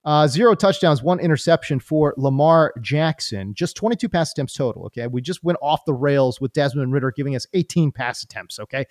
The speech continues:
Lamar gave us twenty-two. For God's sakes. All right. Now, but that being said, man, four point nine air yards per attempt. Fifth lowest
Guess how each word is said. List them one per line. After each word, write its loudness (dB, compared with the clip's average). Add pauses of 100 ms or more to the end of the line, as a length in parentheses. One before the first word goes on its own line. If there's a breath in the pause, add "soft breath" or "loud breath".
(220 loud breath)
Lamar 6
gave 4
us 2
twenty-two. 0 (440)
For 2
God's 2
sakes. 0 (380 soft breath)
All 6
right. 4
Now, 6
but 0
that 4
being 6
said, 6
man, 2 (1200 soft breath)
four 2
point 4
nine 4
air 8
yards 4
per 4
attempt. -2 (640)
Fifth 2
lowest 6